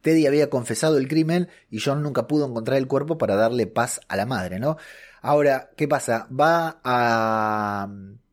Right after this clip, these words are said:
em-, em-, empieza a escuchar unos ruidos, ¿no? De afuera, que ya habían escuchado, casi se derrumba todo, empieza a escuchar unos ruidos, se acerca, y ahí está bueno porque,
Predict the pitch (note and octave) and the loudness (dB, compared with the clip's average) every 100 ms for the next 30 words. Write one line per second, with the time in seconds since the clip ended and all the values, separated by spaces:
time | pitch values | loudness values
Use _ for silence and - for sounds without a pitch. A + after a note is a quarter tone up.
0 | _ _ _ _ _ _ _ - B2 B2+ | _ _ _ _ _ _ _ -10 -10 -6
1 | C#3 C#3+ B2+ C3 E3+ G3 D#3 F#3+ F3 D3 | -8 -6 -4 0 0 0 2 2 2 2
2 | F#3 A2+ B2 E3+ C#3+ F#3 E3+ A2+ A#2+ C3 | 4 4 2 2 4 4 2 2 0 0
3 | C3 C#3+ D3 C3 B2 B2+ A#2+ C#3 C#3+ C#3+ | 0 0 0 -2 -2 0 0 0 0 0
4 | E3+ F3 C#3 C#3 C#3 C#3+ D3 C#3+ D3 F3 | 0 0 -2 -6 -6 -4 -4 -2 2 2
5 | D#3 D3 C#3+ F3+ F#3+ - - - A#2+ E3 | 2 0 0 0 0 -4 -12 -4 0 2
6 | F3 E3 E3+ F#3 D#3+ C3 D3+ D3 | 2 2 2 0 -2 0 0 -2